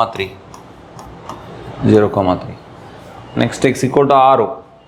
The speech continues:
ಇಲ್ಲಿ ಬರ್ತದೆ, y ಝೀರೋ ಇದೆ ಅಂದ್ರೆ ಎಕ್ಸ್ ಅಕ್ಷದ ಮೇಲೆ ಬರ್ತದೆ ಅದು.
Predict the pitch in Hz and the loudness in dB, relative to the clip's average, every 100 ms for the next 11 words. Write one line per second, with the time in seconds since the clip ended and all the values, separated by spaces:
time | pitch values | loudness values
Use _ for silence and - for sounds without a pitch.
0 | - 117 104 98 - 127 123 120 123 127 | -2 2 2 2 0 2 4 4 4 4
1 | 123 98 95 95 - - - - - - | 2 0 -4 -8 -20 -20 -20 -20 -20 -10
2 | 120 120 127 127 123 120 - 120 127 127 | -2 4 4 2 0 0 0 0 0 0
3 | 127 120 101 110 98 90 95 | 2 2 0 0 0 0 -6